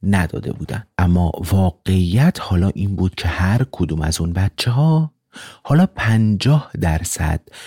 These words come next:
شانس ابتلا به بیماری رو داشتن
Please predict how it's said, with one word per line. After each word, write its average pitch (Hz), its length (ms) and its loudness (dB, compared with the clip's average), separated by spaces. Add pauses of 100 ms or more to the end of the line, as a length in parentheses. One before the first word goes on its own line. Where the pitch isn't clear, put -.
(140)
شانس 151 600 0 (180)
ابتلا 87 580 0
به 85 180 -2
بیماری 80 540 -2
رو - 140 -2
داشتن - 500 -4